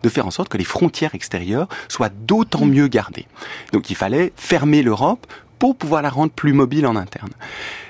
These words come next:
Ce qui s'est passé avec Schengen, c'est qu'on a mis en place tout un système de contrôle, donc, pour l'Europe, et que, de façon assez intéressante, on s'est dit, en fait, les vieux murs, ça ne marche plus. Simplement mettre, et ça fait écho quelque part avec, avec quatre-vingt-neuf et le mur de Berlin, c'est,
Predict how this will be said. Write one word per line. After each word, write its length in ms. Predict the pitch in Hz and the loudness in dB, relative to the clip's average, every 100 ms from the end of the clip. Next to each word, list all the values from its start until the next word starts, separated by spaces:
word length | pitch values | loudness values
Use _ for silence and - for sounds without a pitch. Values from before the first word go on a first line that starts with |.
| - _ - | -20 _ -6
Ce 280 | - - - | -4 2 2
qui 200 | 175 - | 2 -2
s'est 140 | - | -4
passé 460 | 120 87 - 139 120 | -2 -2 0 2 2
avec 280 | - 98 95 | 0 -2 -2
Schengen, 520 | - 92 98 135 233 | -2 0 2 4 4
c'est 240 | 220 - - | 2 -2 0
qu'on 280 | 156 123 107 | 0 2 2
a 60 | |
mis 180 | 110 156 | 2 0
en 80 | 101 | 0
place 420 | - 135 202 - | -2 -2 -2 -6
tout 120 | - 170 | -6 -2
un 80 | |
système 400 | 131 120 - 180 | -2 -4 -4 0
de 80 | 143 | 0
contrôle, 500 | - 165 - - 98 | 2 0 0 -2 -4
donc, 160 | 101 - | -6 -8
pour 140 | - | -2
l'Europe, 380 | 98 85 139 220 - - - | 0 2 0 -2 -8 -16 -6
et 80 | 117 | -4
que, 300 | - 175 220 - | 2 2 2 -4
de 180 | - 110 | -4 -2
façon 260 | 123 131 147 | 0 0 0
assez 180 | 120 - | 0 0
intéressante, 600 | 101 101 104 - 208 - | 0 -2 -4 -2 -2 0
on 40 | |
s'est 140 | 117 117 | -2 -2
dit, 140 | 160 | 0
en 80 | 165 | 0
fait, 200 | 165 160 - - 107 | 0 -2 -8 -8 0
les 120 | 110 | 2
vieux 300 | 110 123 170 | 2 4 6
murs, 480 | 151 123 170 220 - - | 6 6 4 0 -10 -10
ça 160 | - 101 | -2 2
ne 100 | 104 | 2
marche 420 | 104 135 - - | 2 0 -4 -8
plus. 280 | - - - - | -8 -12 -16 -16
Simplement 540 | - 110 101 123 131 135 | -4 -2 2 4 6 4
mettre, 320 | 104 98 - - - | 2 0 -6 -12 -6
et 160 | 104 | -4
ça 220 | 101 - 92 | -2 -4 0
fait 160 | - | 2
écho 260 | 113 - 185 | 4 4 4
quelque 240 | - - | 2 -2
part 260 | 113 117 113 | 0 0 0
avec, 140 | 92 - | -4 -4
avec 240 | 90 92 | -4 -4
quatre-vingt-neuf 600 | 101 - 101 107 156 151 | -6 -2 0 2 0 0
et 60 | 104 | 0
le 80 | 92 | 4
mur 220 | 113 110 | 4 4
de 100 | 98 | 0
Berlin, 280 | 95 160 247 | 0 -2 -4
c'est, 180 | - | -4